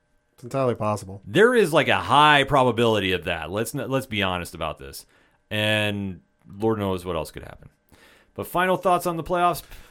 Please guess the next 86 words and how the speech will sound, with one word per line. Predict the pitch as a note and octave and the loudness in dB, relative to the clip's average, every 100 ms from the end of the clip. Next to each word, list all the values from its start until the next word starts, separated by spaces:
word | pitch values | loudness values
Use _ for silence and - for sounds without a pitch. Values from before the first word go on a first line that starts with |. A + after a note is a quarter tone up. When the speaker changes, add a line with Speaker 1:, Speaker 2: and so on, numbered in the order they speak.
| _ | _
Speaker 1:
Uh, | B2 B2 | 2 4
it's | B2 | 2
been | C3+ C#3+ | 0 0
a | C3+ | 0
great | B2+ D3 | 2 2
series | D3 C#3+ C#3 B2 | 2 2 2 2
to | |
watch, | B2 B2+ A#2+ | 2 2 2
and | A#2+ | 0
hopefully | C#3 C#3 C#3 C3+ B2+ C3 | 0 0 0 2 0 -2
I | A2 | -2
don't | A#2+ | -2
have | B2 A#2+ | -2 -2
to | |
watch | A#2+ A#2 | 0 0
another | A2+ A2 A2 | 0 -2 -2
Rangers | G#2+ A2 G#2+ | -2 -4 -6
Game | G#2+ | -8
seven | G#2 G#2+ G#2+ | -6 -8 -8
because | G#2 G#2 | -8 -8
I | G#2 | -8
can't | - A2 G#2+ | -10 -8 -6
lose | G#2+ G#2+ G2+ | -4 -6 -4
more | G2+ F#2+ | -6 -6
years | F#2+ G2 | -6 -6
off | F#2 | -8
my | G2 | -10
life | F#2+ G2 | -10 -10
than | A#2+ G2+ | -10 -8
I | G2 | -6
already | G2 A2+ | -4 -2
have. | D3+ D3 - | 0 0 -4
Speaker 2:
Good | - G#2 G#2+ | -8 -8 -6
God, | F#2 F2 D#2+ | -8 -6 -8
man, | D#2+ D#2+ | -8 -10
I | F2+ | -10
can't | - F2 | -10 -10
do | D#2+ E2+ | -8 -8
it. | D2+ | -6
Like, | D#2+ | -8
I'm | F#2+ | -8
trying | F#2+ A2 | -6 -4
to | |
do | F#2+ F2 | -4 -4
comic | G2 F2+ F2+ | -4 -6 -4
blogs | F#2 F#2 F2 | -4 -4 -6
while | F#2 | -8
I'm | F2+ | -6
ri-, | F2+ F2 | -6 -8
watching, | F2+ F2+ F2+ F#2+ | -8 -6 -6 -8
like, | F2 E2+ | -8 -6
an | E2+ | -6
intermission. | F2 E2+ E2+ F#2+ | -6 -6 -8 -8
I | E2 | -8
can't | D#2+ F#2 D3+ | -8 -8 -2
Speaker 1:
You're | F3 | 0
Speaker 2:
do | |
Speaker 1:
out | D3+ | 0
Speaker 2:
it. | |
Speaker 1:
of | |
your | G#2+ | -2
mind. | G2+ G#2 B2+ G#2 F#2 | -6 -4 -2 -4 -2
Speaker 2:
I'm | D3 | 0
shaking. | - G#3 C3+ | 4 4 4
No, | E3 | 2
I'm | A2+ | 2
shaking. | G2+ D#3+ A2 | -2 -4 -4
Like, | F2+ F2+ | -6 -6
I, | G2 | -4
I | E2+ A2 | -4 -6
literally | G#2+ A#2 B2 A#2 A#2 A2 | 0 0 2 0 -2 -6
am | G2 G#2+ | -8 -6
on | G#2+ | -6
there | G#2 F#2+ | -4 -6
'cause | F#2 F#2 | -6 -8
I'm | G2 G2 D#2+ - | -8 -8 -14 -8
obviously | G#2 G2+ G#2+ | -8 -6 -6
in | F#2+ | -6
a | |
chat | F#2 G#2 F#2+ | -4 -2 -2
with | F2+ | -4
Rich | F#2+ F#2+ - - | -2 -2 -4 -10
from | - F#2 | -14 -14
three | A2 F#2+ | -6 -6
F | - | -4
N, | F#2+ | -8